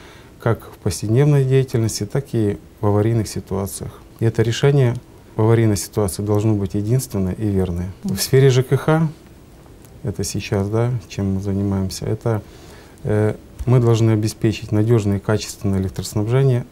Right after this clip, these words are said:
объектов жилищно-коммунального хозяйства, чтоб всем жителям нашего города было комфортно жить.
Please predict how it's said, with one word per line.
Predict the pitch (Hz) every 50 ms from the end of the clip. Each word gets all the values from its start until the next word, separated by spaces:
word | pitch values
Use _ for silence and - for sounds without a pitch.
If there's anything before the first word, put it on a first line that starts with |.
| -
объектов | - 92 92 98 110 120 120 - - 107 101 - -
жилищно-коммунального | - 95 95 104 107 - - 101 - 95 95 98 98 95 98 98 95 92 90
хозяйства, | - - 92 87 85 92 90 - - - - - - - - - - - - - - - - - - - - - - - - - - - - -
чтоб | - - - 101 -
всем | - - 127 135 147 147 - - - - - - -
жителям | 151 113 123 123 - 120 117 113
нашего | 113 110 107 - 110 107 107
города | 107 110 110 107 107 107 107 104 104 - - - - - - - - - -
было | - 95 104 117 123 123 120 120 117 - - - -
комфортно | - 95 90 - - 107 107 - - 101 98 - - - - - - - - - - - - - - - - -
жить. | 92 92 90 - - -